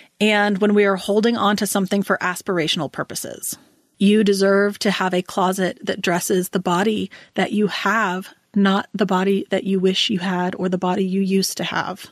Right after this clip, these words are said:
Your body is not supposed to fit into clothes. Clothes are supposed to fit on your body. So after we get rid of the things that don't fit us,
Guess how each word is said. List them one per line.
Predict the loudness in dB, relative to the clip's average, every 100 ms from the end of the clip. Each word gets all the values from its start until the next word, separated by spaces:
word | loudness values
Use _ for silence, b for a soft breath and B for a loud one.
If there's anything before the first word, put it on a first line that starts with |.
| _ 0
Your | 2
body | 2 2 2
is | 0
not | 0 -2
supposed | -6 0 0 0
to | -4
fit | -4 -4 -4 0
into | -2 -2 -4
clothes. | 0 0 0 -2
Clothes | -6 0 0 0
are | -2
supposed | -4 -4 -4 -4
to | -4
fit | -6 -6 -6
on | -6
your | -4
body. | -4 -4 -8 -14 _ _ -10
So | -4 -2 -2 -4
after | -4 0 2
we | 2
get | 2
rid | 0
of | 0
the | -2
things | -2 -2 -2 -4
that | -4
don't | -6 -4
fit | -4
us, | -4 -6 -10